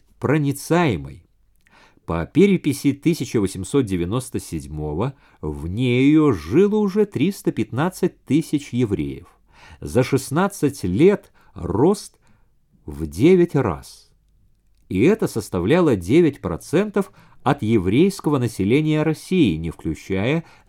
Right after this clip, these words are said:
царство польское. А сравнить: во всей Франции в тысяча девятисотом году евреев было сто пятнадцать тысяч, в Великобритании двести тысяч.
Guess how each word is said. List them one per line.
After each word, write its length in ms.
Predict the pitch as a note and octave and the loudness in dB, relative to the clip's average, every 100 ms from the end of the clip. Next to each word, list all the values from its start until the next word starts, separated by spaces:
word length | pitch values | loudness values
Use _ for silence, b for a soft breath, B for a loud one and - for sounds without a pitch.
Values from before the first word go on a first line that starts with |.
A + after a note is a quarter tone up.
| - | -20
царство 840 | - D#2 D#2 D2+ - F#2+ A2 A2 | -10 -6 -6 -10 -8 -4 -4 -4
польское. 640 | - F#3+ - - - D#2+ - _ _ _ _ _ | 0 2 0 -6 -14 -16 -18 _ _ _ _ _
А 200 | G#2+ D#3 | 2 2
сравнить: 760 | - F#3 G3 C3+ G2 G2+ F#2 _ b b b b - | 0 0 2 0 -2 -4 -6 _ b b b b -6
во 220 | D#2 A#2+ | 0 0
всей 260 | - A3 | 4 2
Франции 840 | A3 B2+ A#2 A2 G#2 - C3+ B2 B2 | 4 0 2 0 -2 -2 0 2 2
в 140 | A#2 | -2
тысяча 680 | _ G3 G3+ F#3 - D3 B2+ | _ -4 -4 -4 0 2 2
девятисотом 840 | G#2 A#2+ A#2 A2 - A2+ F#2+ E2+ E2 | 0 -2 -2 -6 -4 -2 -2 -4 -6
году 340 | F2 E2+ D3+ | -4 0 2
евреев 640 | D#3+ G2 F2+ D#3 G#3 G#2+ | 2 2 2 4 4 0
было 320 | D2 D#3+ G3 F#3 | 2 2 2 -2
сто 340 | - - F3+ | -6 -4 -2
пятнадцать 760 | D#3+ - A2 F#2+ - A#2 - - | -2 -4 -4 -4 -4 -6 -8 0
тысяч, 640 | C#3 C#3+ - F3 - - b b b | 0 2 -2 -4 -8 -20 b b b
в 80 | D#2 | -6
Великобритании 1160 | E2 D3+ F3+ C#3+ C#3 C#3 D3 D3 C3+ B2+ A2 E2+ | 2 2 4 4 2 2 2 2 2 2 2 0
двести 760 | D2+ E2+ F#2 G2 F2+ - B2+ | -4 -4 2 2 0 -6 -4
тысяч. 680 | C#3 - D#3 D3 F3 - - | -2 0 0 0 -6 -6 -16